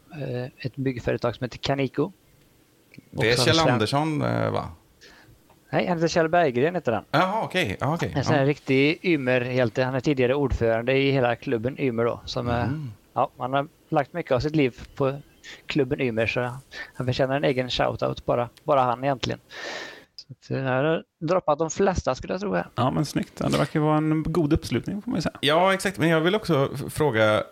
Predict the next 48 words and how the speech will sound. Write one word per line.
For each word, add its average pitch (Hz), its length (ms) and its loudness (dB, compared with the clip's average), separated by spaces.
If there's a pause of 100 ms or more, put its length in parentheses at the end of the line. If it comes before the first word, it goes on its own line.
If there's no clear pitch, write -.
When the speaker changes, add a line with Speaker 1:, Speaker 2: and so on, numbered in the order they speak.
(120)
Speaker 2:
eh, 107 240 2 (100)
om 110 340 0
hur 120 220 0
du, 113 360 2 (400)
eh, 57 100 0
om 123 100 2
ni 135 80 2
har 110 80 4
upplevt 104 260 0
någon 107 280 0 (340)
utveckling 160 680 0
i 190 40 0
detta 190 220 -2
med 113 160 0
sponsring 98 540 0
och 101 100 0
discgolf. 92 460 0
För - 280 -2
ni 139 260 0
har 151 100 4
ju 165 60 4
ändå 127 160 0
varit 117 200 -4
både 98 540 2
tidiga 123 720 0
och - 220 -4 (120)
duktiga 139 360 -2
på 170 100 -2
det 113 200 2
och - 280 -2
haft, - 400 -4
hittat 113 340 -2
rätt, - 340 -6
eh, 95 140 0
sponsorer, 127 500 -2
så 156 80 -2
att 151 80 -6
säga. 110 200 -2 (160)
Och 110 100 -2
kanske 110 200 -2
haft 120 180 -4
Speaker 1:
Mm. 117 260 -4
Speaker 2:
bra 98 300 2
nätverk 123 600 0
också 101 220 -4
som, 95 280 -2
eh, 98 80 0
ni 98 400 -2